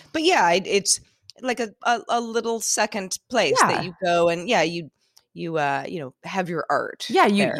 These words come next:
Speaker 2: e-, even if
Speaker 1: or
Speaker 2: it's a
Speaker 1: something.
Speaker 2: shack in the desert, you know, it would be, that'd be, like, my ideal scenario is, like, I've got, like, my main house up here in the wet,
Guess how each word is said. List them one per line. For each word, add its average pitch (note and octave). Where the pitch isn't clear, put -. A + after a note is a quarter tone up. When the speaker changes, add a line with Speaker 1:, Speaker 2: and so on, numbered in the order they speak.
Speaker 2:
e-, -
even C#4
if C4+
Speaker 1:
or -
Speaker 2:
it's -
a G#3
Speaker 1:
something. F3
Speaker 2:
shack -
in E3
the D#3+
desert, D3+
you E3+
know, E3+
it G3+
would C4+
be, D#4
that'd D4+
be, F4
like, E4
my G#3
ideal F3
scenario C#3+
is, C#3+
like, B2+
I've D#3
got, F3+
like, F#3+
my F3
main F3
house A3+
up G#3+
here E3+
in D#3+
the D3+
wet, D#3